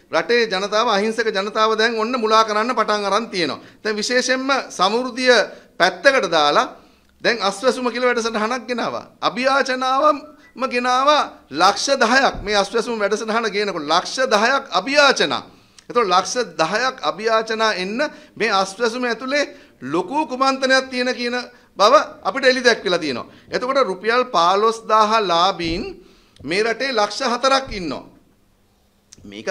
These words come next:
මේක දිය යුතුයි. අහිංසක මිනිස්සුන්ට අස්වැසුම හරි සමෘද්ධිය හරි මේක දෙන්න ඕන. මේක වෙනම කතාවක්. දැන් මේ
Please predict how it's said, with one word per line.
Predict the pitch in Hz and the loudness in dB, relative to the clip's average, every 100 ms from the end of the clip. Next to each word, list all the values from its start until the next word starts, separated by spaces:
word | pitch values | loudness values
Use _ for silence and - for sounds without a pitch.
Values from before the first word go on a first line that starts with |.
| 208 | -6
මේක | - 117 160 | -8 -10 -8
දිය | 170 214 220 | -8 -8 -8
යුතුයි. | 254 269 160 - - | -8 -6 -6 -8 -12
අහිංසක | - 135 131 139 | -8 -6 -6 -8
මිනිස්සුන්ට | 131 123 120 117 127 254 - - - | -8 -10 -10 -10 -4 -4 -4 -14 -14
අස්වැසුම | - 123 - 139 131 127 120 | -10 -10 -8 -10 -8 -8 -8
හරි | 117 113 - | -6 -8 -6
සමෘද්ධිය | - 143 147 123 131 | -6 -4 -6 -6 -6
හරි | 123 190 | -6 -8
මේක | 196 226 220 151 _ - _ _ | -8 -8 -8 -12 _ -20 _ _
දෙන්න | 117 170 247 | -6 -4 -2
ඕන. | 262 285 185 | 0 2 0
මේක | 160 185 | -4 -4
වෙනම | 160 247 | -4 -2
කතාවක්. | 285 269 170 123 - - _ | -2 0 0 0 -4 -14 _
දැන් | 208 254 | -4 0
මේ | 285 | 0